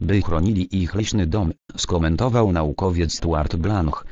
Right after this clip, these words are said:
współpracujący z Organizacją Ochrony Przyrody W W F Australia.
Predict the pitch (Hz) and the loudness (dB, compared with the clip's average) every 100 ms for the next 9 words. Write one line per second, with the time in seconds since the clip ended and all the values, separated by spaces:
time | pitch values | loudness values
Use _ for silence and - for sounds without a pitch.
0 | - - - 95 87 90 95 95 113 113 | -12 -10 -6 -4 2 0 2 0 0 0
1 | 117 95 110 101 95 76 101 - 87 90 | 0 0 0 2 0 0 -2 -4 -2 0
2 | 85 73 78 65 67 - 85 101 117 90 | 0 -2 -2 -2 -4 -2 -2 0 0 0
3 | 78 78 101 104 87 82 78 - 80 78 | 0 0 0 0 0 0 -2 0 0 0
4 | 69 60 | -2 -4